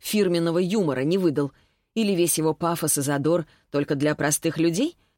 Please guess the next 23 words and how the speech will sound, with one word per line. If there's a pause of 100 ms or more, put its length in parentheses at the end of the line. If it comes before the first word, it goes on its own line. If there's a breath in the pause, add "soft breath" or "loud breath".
(400)
А
для
небожителей
вроде
Смульского (320 soft breath)
он
будет
в
себе
милосердие?» (920)
Но
насчёт
кофейной
гущи
он
прав. (300)
Суд
не
рассматривает (160 soft breath)
альтернативные
варианты
развития
событий.